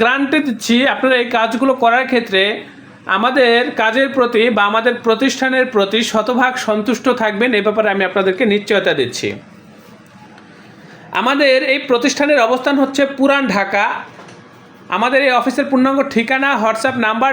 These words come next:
ডেসক্রিপশনে দেওয়া রয়েছে, ভিউয়ার্স। সরাসরি আমাদের ডেসক্রিপশনে দেওয়া ঠিকানা অনুযায়ী যারা কাজ করতে চান বা কাজ করতে আগ্রহী,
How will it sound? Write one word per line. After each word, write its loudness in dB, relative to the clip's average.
ডেসক্রিপশনে -2
দেওয়া 4
রয়েছে, 0
ভিউয়ার্স। 0
সরাসরি 2
আমাদের 0
ডেসক্রিপশনে 0
দেওয়া 2
ঠিকানা 0
অনুযায়ী 0
যারা -2
কাজ -2
করতে 0
চান -2
বা 0
কাজ -2
করতে 0
আগ্রহী, 0